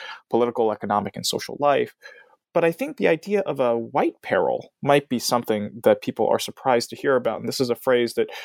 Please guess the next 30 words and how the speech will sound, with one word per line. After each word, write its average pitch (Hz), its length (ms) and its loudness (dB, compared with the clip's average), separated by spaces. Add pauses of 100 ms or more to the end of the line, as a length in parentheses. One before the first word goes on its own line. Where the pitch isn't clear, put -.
(260)
you 139 100 -2
borrow 123 300 0
from 113 180 -10
Sidney 113 300 0
Gulick, 123 500 0 (160)
um, 104 360 2 (260)
uh, 104 260 2 (140)
again, 113 260 4
someone 110 300 0
on 113 160 0
the 110 80 -2
egalitarian 120 880 0
side - 240 -4
of - 80 -2
the - 80 -14
debate. - 360 0 (280)
So - 180 4
how 302 380 -2 (160)
does 165 200 2
white 143 300 -2
peril 107 460 0 (160)
surface, - 760 2
uh, 110 140 2
or 113 180 2
fears 156 420 -2
of 113 120 -10
white 175 240 2
peril 80 320 0
surface - 640 0
in, 117 260 2